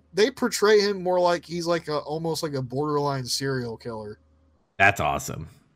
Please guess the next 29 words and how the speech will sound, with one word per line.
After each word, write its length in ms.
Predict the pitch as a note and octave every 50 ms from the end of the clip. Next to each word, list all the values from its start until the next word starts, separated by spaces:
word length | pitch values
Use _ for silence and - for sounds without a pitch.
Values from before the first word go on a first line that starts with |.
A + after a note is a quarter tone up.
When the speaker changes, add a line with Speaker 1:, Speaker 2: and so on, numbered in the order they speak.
| _ _ _ _ _ _ -
Speaker 1:
Yeah, 220 | D3+ D3+ C#3+ C3+ B2+
it's 160 | F3 F3 -
pretty 260 | - A#3+ B3+ A3+ F#3
interesting, 480 | F#3 F#3 - E3 C#3+ - - C3+ C3+ C3+
actually. 360 | C3+ C3 B2 - - C3 B2+
Like, 200 | C3+ D3 D3+ -
he, 80 | F3+ F3
it 220 | E3 F3 F3 E3
talks, 320 | - - G#3 A3+ G#3+ - -
like, 200 | F3 F3+ F3+ F3 _ _ _ _ _ _ _ _ _ _ _ _ _ _ _ _ _ _ _ _ _ _ -
he's 220 | F#3 G3 A3 G3
doing 320 | F#3+ A#3 B3+ C4+ C4 B3 G#3+
what 200 | G#3 A3 G#3 G3
you 140 | G3 G3 F#3
eventually, 480 | E3 F#3 F#3+ F3+ - F#3 F3+ F3+ E3
like, 300 | D#3 D#3 D#3+ D#3+ D3 - D3
learn 320 | D3 D#3 D#3+ E3 E3+ D#3+
in 140 | D#3 D3+ D3
the 80 | C#3+
game, 380 | C3+ C3+ D3 D3+ D#3 E3 E3 D#3
which 180 | D3 C#3+ - C#3
is 100 | C3 -
he's 140 | D#3 C#3
picking 340 | - - - E3+ - - D3
off, 240 | D3 D3+ D#3 C#3+ -
like, 160 | D3+ C#3+ C#3 D3
all 120 | C#3+ D3
these 180 | D3+ C#3+ C3 A#2+
guys. 640 | B2+ B2 B2 C3 C#3+ D3+ D#3+ D#3 - - -